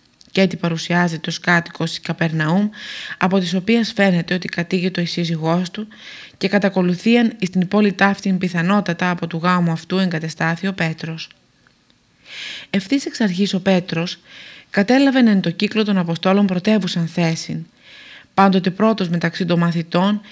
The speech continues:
και εν της καταλόγης των Ευαγγελίων μνημονευόμενος, αλλά και μετά των δύο ιών του Ζεβεδαίου,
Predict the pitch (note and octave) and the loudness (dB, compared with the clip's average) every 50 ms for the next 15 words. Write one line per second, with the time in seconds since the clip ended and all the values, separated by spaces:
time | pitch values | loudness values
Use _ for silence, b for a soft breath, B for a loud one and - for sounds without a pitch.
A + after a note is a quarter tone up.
0 | B B B B - F#3+ G3 F#3+ F#3 F3+ - - G3 F#3+ G3 G3 G#3+ A#3 B3 A#3+ | B B B B 2 4 4 4 4 2 0 -2 0 0 2 4 4 4 4 2
1 | A#3 - A3 G#3 F#3+ F3+ F3+ E3 E3+ E3+ F3 F#3 G3 G3+ G3+ G3 F#3 F#3 F3+ F3 | 2 2 2 2 4 2 0 0 0 2 2 4 4 4 4 4 4 4 2 2
2 | F3 E3+ E3 E3 D#3+ G3 G3 F#3 F3 E3 D#3+ D#3+ F3 G3 G3+ - B B B B | 2 2 2 2 2 2 4 4 2 0 0 -2 -2 -4 -4 -8 B B B B
3 | B B B B B B B - F#3 G3 G3 F#3 G3+ G3 G3 F#3+ G3+ F#3+ G3 F#3+ | B B B B B B B 2 2 2 4 4 4 2 4 4 2 0 2 2
4 | F#3+ F#3+ G3 A#3+ C4 C4 A#3 G#3+ G#3+ A3 A3+ G#3+ A3 F#3+ F#3+ F#3 E3 E3 D#3+ D3+ | 2 4 4 4 4 6 6 4 4 4 2 0 -2 0 0 0 2 0 0 0
5 | D#3 E3+ F3 F3+ F#3+ G#3 | 0 2 2 2 2 0